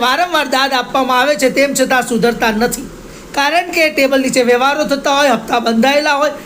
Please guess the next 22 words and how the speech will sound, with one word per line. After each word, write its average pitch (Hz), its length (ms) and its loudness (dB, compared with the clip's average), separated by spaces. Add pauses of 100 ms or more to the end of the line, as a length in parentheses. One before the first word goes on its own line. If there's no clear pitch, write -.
(160)
ઘણા 370 280 0
બધા 302 240 0
પ્રશ્નો 285 460 0
છે. 233 120 2 (380)
પરંતુ 302 500 0 (600)
રતનપુર 339 540 2
ગ્રામ 285 300 2
પંચાયતના 269 580 0 (100)
તમામ 277 360 0
સભ્યો, 254 480 2 (320)
સરપંચ 269 580 -2 (420)
અને 277 140 0
એમની 269 260 0
ટીમ 311 300 2
દ્વારા 254 420 2 (1500)
વારંવાર 269 720 0 (340)
આ 247 140 2
બે 247 140 0
નંબર 247 380 0
રેતી 226 320 0
ખનન 220 300 2
માફિયાઓ 262 500 2